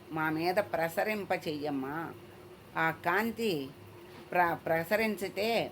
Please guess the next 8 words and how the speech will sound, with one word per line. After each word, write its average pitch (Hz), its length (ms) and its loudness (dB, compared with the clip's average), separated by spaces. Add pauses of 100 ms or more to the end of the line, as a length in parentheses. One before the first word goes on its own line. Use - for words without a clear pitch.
మాలో 202 440 4
జ్ఞానాన్ని 175 880 2 (680)
వె-, 156 360 2
వె-, 156 260 0
వెల్లివిరుస్తుంది, 185 880 2
జ్ఞా-, 156 380 0
జ్ఞానాన్ని 175 720 0
వెల్లివిరిసేటట్లు 165 960 -2